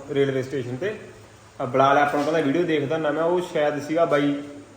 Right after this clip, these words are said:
ਮਾਖੇ ਤੋਂ ਸੀਗਾ, ਮਾਨਸਾ ਜ਼ਿਲ੍ਹੇ ਚੋਂ। ਕਹਿੰਦਾ ਬਈ ਮੈਂ ਮਾਖੇ ਤੋਂ ਆ ਕੇ ਵੀਡੀਓ ਵਗੈਰਾ ਦੇਖਦਾ ਹੁੰਦਾ ਵੀ ਵਧੀਆ ਹੁੰਦੀਆਂ ਜਾਂ ਕੁਛ ਵੀ। ਚੱਲ ਆਪਾਂ ਬੁਲਾ ਲਿਆ ਦੋ ਮਿੰਟ ਤੇ ਉਸ ਤੋਂ ਬਾਅਦ ਆਪਾਂ ਆ ਗਏ ਸੀਗੇ, ਤਾਂ ਕਰਕੇ ਓਕੇ ਰਿਪੋਰਟਾਂ। ਤੇ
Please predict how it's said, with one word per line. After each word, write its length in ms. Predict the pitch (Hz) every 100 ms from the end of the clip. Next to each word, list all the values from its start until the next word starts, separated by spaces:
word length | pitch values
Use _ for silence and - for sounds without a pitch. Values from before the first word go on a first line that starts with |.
| - - - -
ਮਾਖੇ 480 | 135 135 139 - 151
ਤੋਂ 120 | 147
ਸੀਗਾ, 200 | 123 147
ਮਾਨਸਾ 400 | 143 131 123 131
ਜ਼ਿਲ੍ਹੇ 240 | 123 135
ਚੋਂ। 120 | 143 190
ਕਹਿੰਦਾ 560 | - - - - 143
ਬਈ 120 | 143
ਮੈਂ 140 | 147 147
ਮਾਖੇ 340 | 127 120 -
ਤੋਂ 120 | 120
ਆ 40 | 123
ਕੇ 100 | 120
ਵੀਡੀਓ 280 | 120 117 135
ਵਗੈਰਾ 200 | 135 117
ਦੇਖਦਾ 220 | 113 117
ਹੁੰਦਾ 160 | 123
ਵੀ 140 | 117 113
ਵਧੀਆ 280 | 110 113 131
ਹੁੰਦੀਆਂ 260 | 123 117 117
ਜਾਂ 80 | 117
ਕੁਛ 180 | 120 120
ਵੀ। 160 | 151 165 - - - -
ਚੱਲ 100 | 151
ਆਪਾਂ 160 | 156
ਬੁਲਾ 200 | 147 135
ਲਿਆ 100 | 131
ਦੋ 140 | 131 127
ਮਿੰਟ 180 | 127 123
ਤੇ 60 |
ਉਸ 100 | 123
ਤੋਂ 80 | 120
ਬਾਅਦ 120 | 123
ਆਪਾਂ 220 | 123 120 117 127
ਆ 140 | 110
ਗਏ 140 | 110
ਸੀਗੇ, 260 | 107 127 165 - - - - - -
ਤਾਂ 160 | 127 120
ਕਰਕੇ 340 | 123 120 185 160 -
ਓਕੇ 240 | 143 135 175
ਰਿਪੋਰਟਾਂ। 440 | 175 180 180 190 175 - - - - - - - - -
ਤੇ 640 | 185 180 165 151 135 127